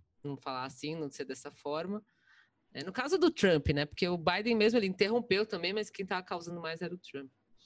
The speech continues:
É, e aí eles, acho que aproveitaram e botaram uma mulher ali pra, pra, pra moderar, pra evitar,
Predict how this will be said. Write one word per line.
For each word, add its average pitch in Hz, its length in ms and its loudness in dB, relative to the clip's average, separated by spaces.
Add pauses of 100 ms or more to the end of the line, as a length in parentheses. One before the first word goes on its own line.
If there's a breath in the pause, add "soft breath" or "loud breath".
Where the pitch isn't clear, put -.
(1120 loud breath)
É, 160 920 2 (120)
e 175 120 2
aí 175 120 2
eles, 202 180 0 (120)
acho 202 200 0
que 226 80 4
aproveitaram 208 580 4
e 196 60 2
botaram 180 520 2
uma 170 180 4
mulher 175 440 2
ali 160 160 2
pra, 165 220 0 (200)
pra, 143 960 0 (140)
pra 156 160 0
moderar, 160 880 -2 (1120)
pra 156 1400 -2 (1300)
evitar, 185 1120 0